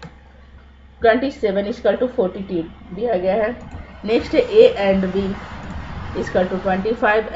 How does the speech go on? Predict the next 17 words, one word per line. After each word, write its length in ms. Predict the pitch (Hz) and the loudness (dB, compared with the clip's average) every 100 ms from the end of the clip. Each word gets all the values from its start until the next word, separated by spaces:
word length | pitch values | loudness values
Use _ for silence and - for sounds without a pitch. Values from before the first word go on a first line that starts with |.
| 180 | 0
and 260 | 180 190 | 0 2
twenty 300 | 208 208 254 214 | 0 0 -2 0
plus 240 | 180 196 | -2 0
B 160 | 180 175 | -2 -2
equal 260 | 202 185 262 | -2 -2 -2
to 80 | 254 | 0
fifty। 260 | 190 - 156 - - - - - | -2 -2 -10 -10 -18 -20 -18 -8
क्योंकि 200 | 247 247 | -4 -4
फिफ्टीन 420 | 311 240 226 311 294 | 4 4 4 -4 0
प्लस 200 | 262 - | 0 0
ट्वेंटी 240 | 220 247 | -2 0
सेवन 300 | 240 208 233 | 0 2 0
को 60 | 247 | 0
हम 160 | 247 202 | -2 -2
plus 280 | 190 226 - | 0 0 0
करते 400 | 196 - 185 | -2 0 0
हैं 120 | 220 | 0